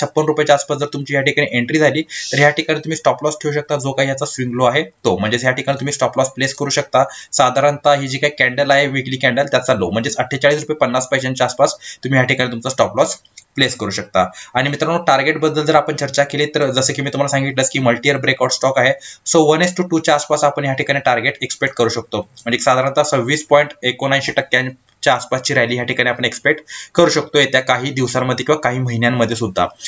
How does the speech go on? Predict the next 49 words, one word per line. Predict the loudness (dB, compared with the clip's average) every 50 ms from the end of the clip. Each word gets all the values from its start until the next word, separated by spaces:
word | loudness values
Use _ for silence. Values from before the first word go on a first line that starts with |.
| -8 -2 0
कारण | 2 2 2 0 -4
इतकी | -6 -8 -6 -4 -2
मोठी | 0 0 0 2 2
रॅली | 2 2 2 0
होण्यासाठी | 0 -2 -2 -2 -2 -2 0 2 2 2
साधारणतः | 4 4 2 4 4 4 2 2 4 4 4 4
दीड | 4 2 0 0
ते | 0 0
दोन | 0 0 2 2
महिना | 2 2 0 0 0 -2
तरी | 0 -2 -2
हा | -2 -2
स्टॉक | -2 2 2 0 2 2 -2
या | -2
ठिकाणी | -2 0 -2 0 0
घेऊ | 0 0 0 0
शकतो | 0 -2 0 0 0
असं | 0 0 -2
मला | -4 -4 -4
या | -4
ठिकाणी | -4 -4 -4 -4 -4 -4 -4 -6 -10 -14 -14 -14 -14 -16 -8 -2
वाटतं. | 0 0 0 0 -2 -4 -4 -4 -6 -16 -16 -14 _ -4
तर | -2
मित्रांनो, | 0 2 2 2 2
आशा | 2 2 0 0 0 0
करतो | -2 -2 -2 -2
की | 0 0
हा | 2
व्हिडिओ | 2 4 2 2 2
तुम्हाला | 2 2 4 6
आवडला | 6 6 6 4 2
असेल. | 0 0 -2 -2 -2
व्हिडिओ | -2 0 2 4 6
आवडला | 6 4 4 4 2
असेल | 0 0 -4 -4
तर |
व्हिडिओला | -4 -2 0 2 2 4
लाईक, | 4 4 2 0
शेअर | 0 0 0 0
आणि | 0 0
चॅनलला | 0 2 2 2 2 2
सबस्क्राईब | 0 0 0 0 2 2 2 2
करायला | 2 0 0 2 2
विसरू | 0 0 -2 -6 -4
नका. | 0 2 2 2 0 -6 -14 -16 -18 -20 _ _ -20 -14 -4 0 2
भेटूया | 2 4 4 2 2
पुढील | 2 0 0 0
व्हिडिओमध्ये. | 0 0 0 0 -2 -2 -2 -2
तोपर्यंत | -2 -2 -2 -2 -2